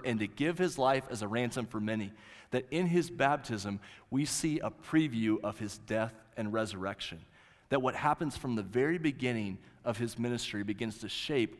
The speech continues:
where things are going to go. Read you a quick quote from a, from a commentary about this. I try, I try not to use too many quotes in sermons because I know it's hard to follow just audibly, but just a short quote here that I, I found interesting this week.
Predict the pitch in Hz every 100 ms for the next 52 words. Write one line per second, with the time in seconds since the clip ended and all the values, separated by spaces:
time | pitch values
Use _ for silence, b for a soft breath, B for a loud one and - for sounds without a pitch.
0 | 107 117 131 131 127 117 110 - 104 95
1 | 107 104 - 85 98 98 90 B B B
2 | B B B - 156 147 151 151 147 -
3 | 147 135 135 - 135 120 113 - 123 107
4 | 135 131 117 123 113 110 107 - 104 117
5 | - 160 156 - - 180 160 127 113 -
6 | 147 135 113 127 123 120 107 - 131 127
7 | 120 113 110 110 120 120 - 131 110 -
8 | - 120 113 110 98 104 - B B B
9 | 113 127 117 113 110 143 - 120 - 165
10 | 127 127 139 - 113 110 110 113 127 -
11 | 127 101 120 113 107 - 107 101 - 107
12 | 98